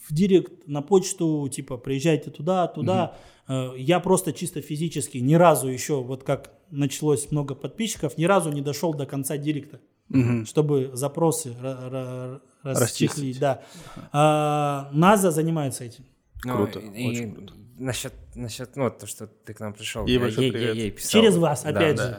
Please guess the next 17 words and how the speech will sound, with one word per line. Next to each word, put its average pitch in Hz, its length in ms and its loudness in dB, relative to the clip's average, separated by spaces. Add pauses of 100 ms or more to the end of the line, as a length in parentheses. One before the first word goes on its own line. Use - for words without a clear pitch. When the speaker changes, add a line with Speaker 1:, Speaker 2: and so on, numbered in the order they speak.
(120)
Speaker 1:
Поэтому 180 380 6
Speaker 3:
Вообще, 170 260 2
Speaker 1:
Назымгуля 196 360 10
Speaker 3:
ей - 80 6
большое 139 340 4
спасибо. 139 500 2
Speaker 1:
Да, 147 320 4
Speaker 2:
Тоже 123 180 6
Speaker 1:
тебе 170 100 4
Speaker 2:
мать 170 100 2
Speaker 1:
привет, 147 340 0
Speaker 2:
слав. - 20 -18
Speaker 1:
Наза, 143 300 -2
да. 139 300 -2 (280)
Очень 190 300 6
близкий 180 320 0
друг. 220 320 2